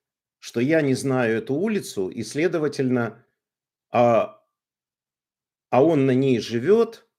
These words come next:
и получается, что его для меня нет. В чем, как мне кажется, ошибка уважаемого Александра Кынева?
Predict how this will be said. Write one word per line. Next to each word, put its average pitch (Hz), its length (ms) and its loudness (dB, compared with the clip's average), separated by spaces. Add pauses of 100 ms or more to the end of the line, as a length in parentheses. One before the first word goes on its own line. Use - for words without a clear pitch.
(560)
и 131 100 -2
получается, 139 920 -2
что 131 760 0 (540)
его 127 380 0
для 151 160 -4
меня 131 260 0
нет. 98 420 -6 (3000)
В - 80 -20
чем, 208 260 10
как 165 280 -2
мне 143 120 0
кажется, 135 520 -2
ошибка 165 400 -6
уважаемого 113 640 -2
Александра 101 560 -8
Кынева? - 440 -16